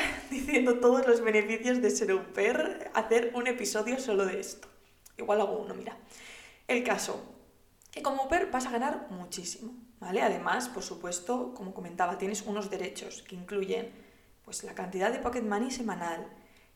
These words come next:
tiempo para acudir a clases de idiomas, no trabajar, eh, cuidando a los niños más de cuarenta y cinco horas a la semana.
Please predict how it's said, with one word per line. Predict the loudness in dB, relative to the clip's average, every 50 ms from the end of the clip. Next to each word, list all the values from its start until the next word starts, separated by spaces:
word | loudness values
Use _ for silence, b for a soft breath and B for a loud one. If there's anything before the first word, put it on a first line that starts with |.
| B
tiempo | 2 2 4 4 2 0 -2 -4 -4 -4 -6 -10 -12 -6 -2
para | 0 2 2
acudir | 0 0 -4 -2 -2 0 0
a | 0 -2
clases | -2 -6 -6 -6 -8 -6
de | -6 -6
idiomas, | -6 -6 -8 -8 -8 -8 -8 -10 -12 -14 -16 -18 -20 -20 b b b b b b b b b b b
no | -4 0 2 2 2
trabajar, | 2 4 4 4 4 2 0 0 0 -2 -2 -2 -6 -12 -14 -20 -20 -14 -12
eh, | -10 -10 -10 -10 -10
cuidando | -8 -6 -4 -2 0 2
a |
los | 2 2 0 -2
niños | -6 -6 -6 -6 -6 -6 -4
más | -2 -2 -2 -2 -2
de | -4 -2
cuarenta | -2 -2 -2 -2 -6 -8
y | -10
cinco | -8 -10 -8 -6 -4 -2 0
horas | 0 2 0 0 -2 -4 -8 -8
a | -8 -6
la | -6 -6
semana. | -8 -10 -10 -8 -8 -6 -6 -8 -10 -14 -16 B